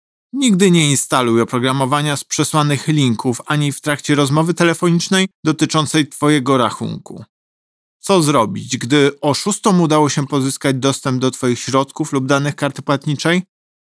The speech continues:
Jak najszybciej poinformuj swojego dostawcę usług płatniczych, zastrzeż kartę i zmień dane do logowania lub zablokuj rachunek płatniczy.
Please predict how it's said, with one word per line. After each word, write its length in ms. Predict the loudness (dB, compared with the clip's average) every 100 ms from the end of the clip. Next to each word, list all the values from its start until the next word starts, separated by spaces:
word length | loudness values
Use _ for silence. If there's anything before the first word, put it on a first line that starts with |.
| -2
Jak 200 | 0 2
najszybciej 480 | 0 2 0 0 0
poinformuj 520 | 0 0 0 2 0
swojego 460 | 0 2 2 2 2
dostawcę 540 | 2 0 -2 0 0
usług 300 | 0 -2 -2
płatniczych, 540 | -4 -4 -6 -4 -6 -6 _ -6
zastrzeż 560 | 0 0 0 -2 -4
kartę 440 | -4 -8 -6 -8 -8 -6 2
i 120 | 2
zmień 360 | 4 4 4
dane 260 | 2 0 0
do 80 | 2
logowania 560 | 2 2 0 0 0
lub 220 | -2 -4 -2
zablokuj 460 | -2 0 0 0
rachunek 440 | -2 -2 -2 -4 -2
płatniczy. 640 | -4 -2 -4 -4 -8 -14